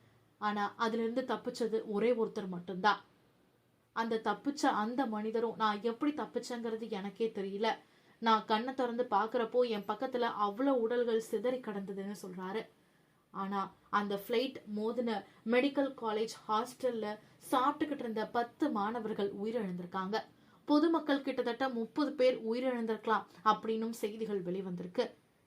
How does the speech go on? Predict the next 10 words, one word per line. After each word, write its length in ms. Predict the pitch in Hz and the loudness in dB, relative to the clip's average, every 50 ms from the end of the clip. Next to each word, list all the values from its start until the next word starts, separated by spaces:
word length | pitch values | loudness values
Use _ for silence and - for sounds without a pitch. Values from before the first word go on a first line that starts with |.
| _ | _
கிட்டத்தட்ட 580 | _ - 220 226 220 220 214 202 - 247 247 - | _ -2 -2 -2 -2 -4 -4 -2 -2 -2 -2 -2
இருநூத்தி 600 | - 226 220 208 214 233 254 254 254 262 240 202 | -2 0 0 0 0 -4 -6 -4 -4 -4 -4 -2
எழுபதுக்கும் 600 | 180 208 202 220 240 240 262 247 247 247 269 247 | -2 -2 0 0 0 0 0 -2 -2 -4 -4 -6
அதிகமான 600 | 247 214 196 214 208 226 220 214 208 208 214 214 | -4 -4 -4 -4 -4 -2 0 0 0 0 0 -2
உயிர்கள் 520 | 208 190 202 208 214 220 262 240 220 - - - - - 180 | -4 -4 -4 -4 -2 0 2 2 2 0 -2 -16 -20 -8 -2
இந்த 260 | 226 226 226 220 214 | 0 2 2 2 2
விமான 420 | 185 196 196 196 208 214 226 233 | 0 -2 -2 0 0 0 0 0
விபத்துல 400 | 220 208 196 202 196 - 214 208 | -2 -4 -4 -4 -4 -4 -4 -4
நம்ம 220 | 208 202 185 185 180 | -2 -4 -4 -4 -2
இழந்துட்டோம். 540 | 170 175 180 180 180 180 180 180 220 208 | -2 0 0 0 0 0 0 2 0 0